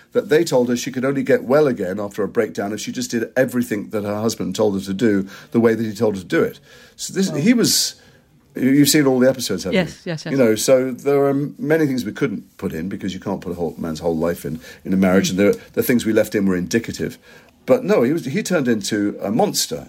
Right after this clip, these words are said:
Speaker 1: in many
Speaker 2: Mm.
Speaker 1: ways. And I, I, when I was talking to Diane, who was terrifyingly and amazingly candid about things I asked her about, including very personal, private things about their life that, that, you know, you don't need to see on screen, but I needed to know. I kept apologizing to her.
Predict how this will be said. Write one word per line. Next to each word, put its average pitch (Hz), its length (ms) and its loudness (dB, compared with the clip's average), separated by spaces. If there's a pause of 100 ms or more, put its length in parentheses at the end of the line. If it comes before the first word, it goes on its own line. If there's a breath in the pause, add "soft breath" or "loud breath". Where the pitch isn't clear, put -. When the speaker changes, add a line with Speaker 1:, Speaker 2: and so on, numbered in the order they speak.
Speaker 1:
in 76 120 -10
many 76 180 -10
Speaker 2:
Mm. 180 160 -2
Speaker 1:
ways. - 240 -6
And 113 100 0
I, 147 180 4 (120)
I, 170 220 2
when 135 260 0
I 165 120 6
was 151 180 -2
talking 120 240 -4
to 101 60 -10
Diane, 104 540 -2 (360 soft breath)
who 110 100 0
was 98 400 -2 (540 soft breath)
terrifyingly 90 680 0
and 90 120 -4
amazingly 98 500 2
candid 87 460 -6
about 85 260 -6
things 87 240 -8
I 78 100 -2
asked 101 220 -2
her - 60 -8
about, 78 180 -4
including 104 300 0
very 127 320 2
personal, 90 440 -6
private - 460 -6 (340 soft breath)
things 98 280 -6
about 78 240 -4
their 78 140 -4
life 78 280 -8
that, - 160 -8
that, 80 220 -4 (200)
you - 100 -8
know, 82 100 -4
you 85 200 -4
don't 90 200 2
need 90 100 -2
to - 80 -4
see 98 140 0
on 78 100 -2
screen, 90 320 2
but 82 180 0 (440 loud breath)
I 104 80 2
needed 95 320 2
to 82 80 -6
know. - 260 -6 (520 soft breath)
I 175 100 4
kept - 220 -2
apologizing 196 720 -4
to - 120 -12
her. - 100 -18